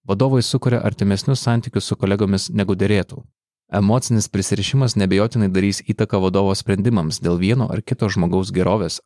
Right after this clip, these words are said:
ar karjeros. Vienas sudėtingiausių vadovų darbų – darbuotojų atleidimas.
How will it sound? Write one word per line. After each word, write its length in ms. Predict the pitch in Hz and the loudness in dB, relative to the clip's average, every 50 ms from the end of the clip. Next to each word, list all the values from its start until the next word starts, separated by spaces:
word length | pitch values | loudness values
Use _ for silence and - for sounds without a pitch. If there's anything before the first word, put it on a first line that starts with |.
| _ | _
ar 80 | - 104 | -8 -6
karjeros. 560 | - - 101 98 101 104 92 85 - - - - _ _ _ _ _ _ _ _ _ _ | -4 -2 0 0 0 0 0 -2 -4 -8 -12 -14 _ _ _ _ _ _ _ _ _ _
Vienas 480 | _ - 104 120 135 147 143 131 - - | _ -6 -2 0 2 2 2 0 -2 -2
sudėtingiausių 680 | 110 110 95 - 117 107 107 113 123 127 - - 104 98 | -4 -6 -2 0 0 2 4 2 2 0 0 -2 -2 -2
vadovų 340 | 101 98 107 113 - 101 95 | 0 2 0 0 0 0 0
darbų – 340 | - 90 - 101 117 139 131 101 - - _ _ _ _ _ _ | -2 -2 -2 0 0 0 0 -2 -6 -12 _ _ _ _ _ _
darbuotojų 440 | - 104 95 104 110 110 - 107 101 | -4 -2 0 0 0 0 0 0 0
atleidimas. 640 | 101 - - 104 101 101 104 92 90 76 - - | 0 -2 -2 -2 -2 0 0 -2 -2 -4 -8 -12